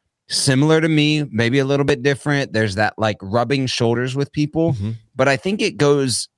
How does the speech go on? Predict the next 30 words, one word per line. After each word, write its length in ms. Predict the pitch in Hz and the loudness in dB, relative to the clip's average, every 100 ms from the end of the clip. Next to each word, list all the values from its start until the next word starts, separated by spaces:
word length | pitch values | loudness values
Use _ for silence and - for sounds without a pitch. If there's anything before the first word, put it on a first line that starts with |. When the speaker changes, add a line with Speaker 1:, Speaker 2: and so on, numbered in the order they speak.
| _ | _
Speaker 1:
a 40 | 110 | -2
layer 380 | 107 120 113 | 0 2 0
deeper. 640 | 92 82 123 123 95 87 - | -2 0 2 2 -2 -2 -2
Speaker 2:
For 60 | |
Speaker 1:
And 100 | 110 | 0
that's 200 | 113 131 | 0 -2
Speaker 2:
sure. 100 | 139 | -2
Speaker 1:
what 80 | 139 | -2
I'm 180 | 113 107 | 0 0
really, 400 | 110 107 104 92 _ _ - | 2 2 0 -2 _ _ -6
that, 220 | 110 - | -4 0
that's 180 | 156 180 | 0 0
what 160 | 220 196 | 0 0
I, 180 | - 139 - | -2 -2 -2
I 80 | 135 | -2
think 240 | - 135 | -2 0
we're 120 | 143 | 0
hoping 440 | 110 120 - 143 131 | 2 -2 0 0 2
to 40 | |
bring 360 | 87 113 110 87 | 0 2 2 0
that 240 | 101 - | -2 -2
energy, 380 | 120 127 151 139 | -2 0 0 2
that 240 | 117 113 95 | 2 0 0
layer 320 | 104 107 101 | 2 2 0
deeper, 480 | 87 101 - 143 151 - - _ | -2 -4 0 0 0 -8 -20 _
because 460 | 135 165 156 117 - _ _ _ _ _ 135 - | 0 2 0 -2 -12 _ _ _ _ _ -20 -14
when 320 | 139 175 254 | 0 2 4
you're 160 | 262 190 | 4 4
with 300 | 139 151 - | 2 0 -2
people 500 | 123 101 92 80 | -4 -4 -6 -12